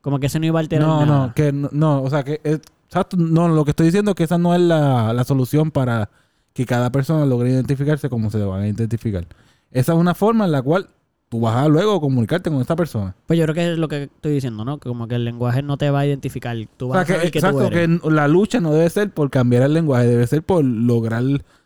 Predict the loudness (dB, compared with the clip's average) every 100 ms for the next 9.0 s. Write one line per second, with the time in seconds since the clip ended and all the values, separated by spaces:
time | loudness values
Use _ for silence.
0 | _ _ 0 0 2 0 -2 0 0 2
1 | 2 2 -2 0 0 2 2 0 0 -2
2 | -2 0 0 2 2 4 4 2 -2 0
3 | -2 0 -2 0 -2 0 -2 -2 -4 -6
4 | -6 -6 -4 -4 -6 -10 -8 -8 -6 -6
5 | -4 -2 -2 -2 -6 -8 -10 -14 -20 _
6 | _ _ _ _ _ _ _ _ _ _
7 | _ _ -6 -2 0 0 2 4 4 4
8 | 4 0 -2 -2 -2 -2 0 0 0 -2